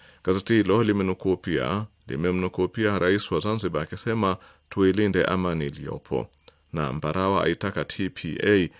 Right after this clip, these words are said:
kujipanga kufanya biashara. Nalo gazeti la Uhuru la chama tawala C C M limeandika, Rais Samia atoa onyo kali kwa wabadhirifu.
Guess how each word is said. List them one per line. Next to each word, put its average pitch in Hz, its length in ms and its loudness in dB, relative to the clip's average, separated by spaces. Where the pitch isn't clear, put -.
kujipanga 95 560 -2
kufanya 78 440 -6
biashara. 69 560 -10
Nalo 123 380 6
gazeti 113 320 4
la 107 80 8
Uhuru 113 320 4
la 113 140 2
chama 101 460 2
tawala 95 420 2
C - 140 -4
C 82 240 -2
M 98 180 0
limeandika, 98 680 -2
Rais 92 200 2
Samia 104 500 -2
atoa 101 300 0
onyo 113 300 0
kali 101 480 0
kwa 71 320 -4
wabadhirifu. 76 920 0